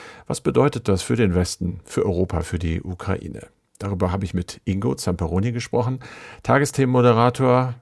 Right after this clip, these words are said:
wie Anna und ich auch ein ehemaliger U-S-A-Korrespondent, dazu mit einer Amerikanerin verheiratet und gemeinsam mit ihr auch Podcast-Host. Amerika, wir müssen reden, heißt der. Und reden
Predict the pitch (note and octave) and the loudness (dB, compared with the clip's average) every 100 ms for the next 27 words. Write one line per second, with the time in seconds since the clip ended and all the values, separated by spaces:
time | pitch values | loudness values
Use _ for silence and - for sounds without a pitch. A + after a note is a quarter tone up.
0 | - - G#2 A2 G2 G2 - A2 - - | -6 -2 2 4 2 0 -2 -6 -6 -2
1 | G2 A2+ B2+ - F#2+ F2+ F#2+ G2 F2+ F#2 | 2 2 0 -2 -2 0 2 2 2 0
2 | F#2 F2 F2 E2 - G2 - B2+ A#2+ A#2+ | -2 -2 -4 -6 -2 -2 0 -4 -4 -6
3 | - A#2 B2 B2+ - - A2 - G#2 F#2 | -4 -2 -2 -4 -8 -12 -10 -4 -2 0
4 | F#2 F#2 F#2 E2 - G#2 G#2+ G2 F2+ - | -2 0 -2 -2 -4 -2 0 0 -2 -4
5 | F2+ F#2+ F2 F2+ F2+ - - - - - | -2 -2 -2 -4 -6 -8 -20 -20 -20 -20
6 | - D3 C#3 A2 G2 G2+ G2+ F#2 G2 - | -8 -4 2 4 6 6 4 2 0 0
7 | G2+ F#2 - G2+ C#3 - - - - - | 0 0 2 0 0 -4 -14 -4 -4 -4
8 | - - - - - - - - _ _ | -10 -10 -12 -12 -6 -6 -8 -16 _ _
9 | - F#2+ G2+ F#2+ F#2+ F2+ F2+ F#2 F2 F2 | -2 4 4 4 0 0 0 -2 -2 0
10 | G#2+ A#2+ F2+ D#2+ - F#2 B2+ - - - | 0 0 -2 -2 0 2 2 -2 -20 -20
11 | - - - G#2 F2+ A2 C3+ C#3+ C#3 | -20 -20 -4 0 6 6 6 4 2